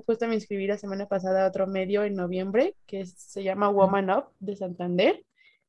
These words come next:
Speaker 1: y es ahí en Chapultepec.
Speaker 2: Ah, ya.
Speaker 1: Entonces,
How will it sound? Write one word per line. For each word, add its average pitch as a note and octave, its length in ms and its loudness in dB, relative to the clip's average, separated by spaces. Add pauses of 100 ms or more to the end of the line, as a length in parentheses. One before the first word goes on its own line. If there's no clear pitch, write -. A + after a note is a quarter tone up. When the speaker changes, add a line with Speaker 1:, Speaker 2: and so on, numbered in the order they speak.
Speaker 1:
y - 100 0
es G#3 100 -2
ahí G3+ 100 2
en F#3+ 100 -2
Chapultepec. F3+ 760 -4 (960)
Speaker 2:
Ah, F#3+ 240 2
ya. F#3 180 -2
Speaker 1:
Entonces, F#3+ 540 -6